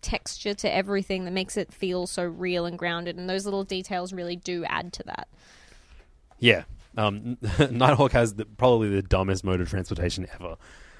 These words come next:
Speaker 2: This, like, bizarre bicyc-, like, a motorbike that has all these weird <laughs>
Speaker 1: <laughs>
Speaker 2: tentacles coming off it. Um, but, uh, it blows up at the end of the issue, so I, I hopefully won't have to see it again. <laughs>
Speaker 1: Yeah.
Speaker 2: The only thing I didn't like about it was his damn motorbike.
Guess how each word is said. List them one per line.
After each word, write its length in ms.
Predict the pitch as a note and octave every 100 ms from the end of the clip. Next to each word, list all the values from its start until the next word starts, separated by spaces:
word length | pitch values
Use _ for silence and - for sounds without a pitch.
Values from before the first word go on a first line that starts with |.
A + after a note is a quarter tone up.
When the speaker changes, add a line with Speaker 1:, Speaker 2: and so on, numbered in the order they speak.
| -
Speaker 2:
This, 140 | - G#2+
like, 260 | F#2+ F#2
bizarre 480 | - G2 F2 F2+ F#2
bicyc-, 540 | F2+ F2 F#2+ - G2 G#2
like, 140 | F#2
a 180 | F#2 F2
motorbike 540 | F#2+ F#2+ F#2+ F#2 F2+
that 100 | F#2+
has 140 | F#2+ F2+
all 40 |
these 140 | F#2 F2+
weird 400 | F#2 F#2+ B2 -
<laughs> 160 | - -
Speaker 1:
<laughs> 140 | A3+
Speaker 2:
tentacles 440 | A3+ A#2 A#2 A2+ G#2+
coming 240 | A2+ A2
off 140 | A2+ A#2
it. 140 | C#3+ - - -
Um, 400 | - F2 F2 F2 - -
but, 140 | F#2+
uh, 100 | F#2 G2+
it 140 | B2
blows 220 | C3+ B2+
up 100 | A2
at 80 | G2+
the 80 | F2+
end 120 | E2+
of 40 | E2+
the 80 | F2
issue, 260 | E2+ E2+
so 160 | E2+ F2 F2 F#2
I, 40 | F#2
I 40 | - -
hopefully 260 | G#2+ G2
won't 120 | F#2
have 60 | F2+
to 40 | E2+
see 140 | F2
it 60 | E2+
again. 220 | F2 - -
<laughs> 80 | -
Speaker 1:
Yeah. 320 | - G3+ F#3+
Speaker 2:
The 160 | B3 -
only 100 | C#3
thing 100 | B2+
I 40 | A2+
didn't 180 | G#2+
like 160 | G#2 G2
about 220 | F#2+ F2+
it 60 | F#2
was 120 | F#2+
his 120 | G2
damn 280 | F#2 A2+ A2
motorbike. 500 | G2+ F#2+ F2 E2 -